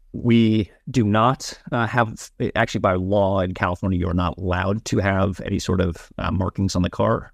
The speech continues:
signifying that it is, you know, an Eaze delivery. So you're not actually allowed to advertise on the cars.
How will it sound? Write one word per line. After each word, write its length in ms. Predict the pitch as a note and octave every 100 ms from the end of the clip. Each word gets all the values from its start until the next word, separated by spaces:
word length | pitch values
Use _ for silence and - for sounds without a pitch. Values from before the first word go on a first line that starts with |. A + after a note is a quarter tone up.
| _
signifying 600 | - - G2 G2+ F#2+ G2+
that 220 | F#2+ F#2+
it 80 | F#2
is, 320 | F#2+ F#2 - -
you 60 |
know, 80 | F#2
an 120 | F2
Eaze 380 | F#2 F#2+ F2+ - -
delivery. 360 | G2+ F#2+ A2 - _ _ _ - _ _ -
So 100 | G2
you're 140 | A2+
not 60 | G#2+
actually 280 | F2 G2+ - -
allowed 300 | G#2 F#2 F#2
to 60 |
advertise 420 | F#2 G2 G#2 G#2+
on 60 | A#2+
the 60 | A#2+
cars. 360 | C#3+ G#3+ -